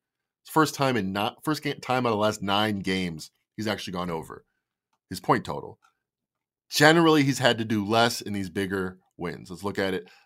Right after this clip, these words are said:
Last game, they won by thirteen, seven points, nine assists, five rebounds. So his scoring has been consistently down across the board. However, his minutes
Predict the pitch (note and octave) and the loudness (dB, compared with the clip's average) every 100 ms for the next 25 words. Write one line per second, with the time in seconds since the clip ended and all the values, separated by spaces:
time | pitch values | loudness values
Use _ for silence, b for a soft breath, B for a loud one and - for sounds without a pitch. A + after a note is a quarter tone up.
0 | - G#2+ B2+ - C3 A#2+ A2 F#2+ G#2 G2 | 2 6 6 4 2 2 2 0 0 0
1 | F#2 G2 F#2 - B2+ A#2+ A2+ A2+ b b | -2 -2 -4 -4 -4 -2 -4 -8 b b
2 | - D3 C3+ B2+ A#2+ A#2+ A2 G2+ - _ | 2 4 4 2 -2 -2 -2 -6 -16 _
3 | _ - G#2 G#2 G2 - F2+ F2 - - | _ -4 -2 -2 -4 -4 -6 -6 -14 -20
4 | _ - F2 D#2+ D#2 C#2+ - - _ _ | _ -6 -6 -6 -12 -14 -16 -20 _ _
5 | _ _ _ _ _ _ _ _ - B2 | _ _ _ _ _ _ _ _ -2 2
6 | A#2+ - E3+ G3 D#3 B2 A2+ G#2+ A2 A2 | 2 4 8 8 8 4 0 0 -2 -4
7 | - D#3+ - G#2 G#2+ G#2+ G2 F#2+ G2+ E2 | 2 2 2 -2 0 2 2 2 0 -2
8 | - D2+ B2 C3+ C3 C3 B2+ _ _ _ | -4 -2 4 4 4 0 -10 _ _ _
9 | _ _ _ _ _ - G#2 G#2+ C#3+ G#2 | _ _ _ _ _ -2 2 6 6 6
10 | F#2 E2+ b b _ _ A2+ G2 B2 D#3 | 0 -4 b b _ _ -6 -2 2 4
11 | C#3 - - | 4 0 -6